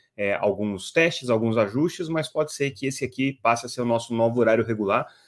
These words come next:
Peço desculpas para aquelas pessoas que estavam acostumadas a dormir comigo, mas do ponto de vista, é, do funcionamento cerebral aqui, acho que pode ser um pouco melhor a gente fazer essa transmissão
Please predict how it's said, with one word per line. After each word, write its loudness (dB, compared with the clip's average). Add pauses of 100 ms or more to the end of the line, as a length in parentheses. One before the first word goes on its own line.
(100)
Peço -2
desculpas -4
para -4
aquelas 0
pessoas -10
que -20
estavam 0
acostumadas -4
a 4
dormir 4
comigo, -2 (320)
mas 6
do 0
ponto 4
de 2
vista, 2 (240)
é, 2
do -8
funcionamento 2
cerebral 6
aqui, -4 (160)
acho 0
que -20
pode 6
ser 0
um 4
pouco 0
melhor 6 (240)
a 2
gente 0
fazer 0
essa -6
transmissão -6